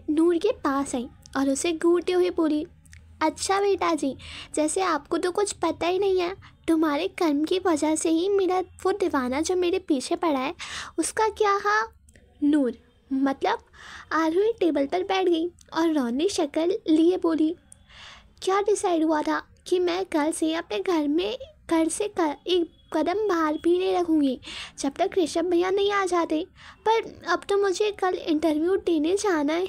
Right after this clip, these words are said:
है और अगर पास हो गई तो रोज़ मुझे घर से निकलना पड़ जाएगा और अगर वो मुझ पर नज़र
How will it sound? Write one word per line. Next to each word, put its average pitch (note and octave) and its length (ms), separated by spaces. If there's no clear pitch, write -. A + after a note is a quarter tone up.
है F4 240
और F4 120
अगर D#4 540
पास E4 360
हो D#4 180
गई E4 240
तो G#4+ 120
रोज़ G4+ 400
मुझे G#4 200
घर F#4 200
से G4 140
निकलना F#4 720
पड़ F4 180
जाएगा F4 560
और A4 500
अगर G4 320
वो G#4+ 280
मुझ G#4+ 140
पर A4 280
नज़र F#4+ 220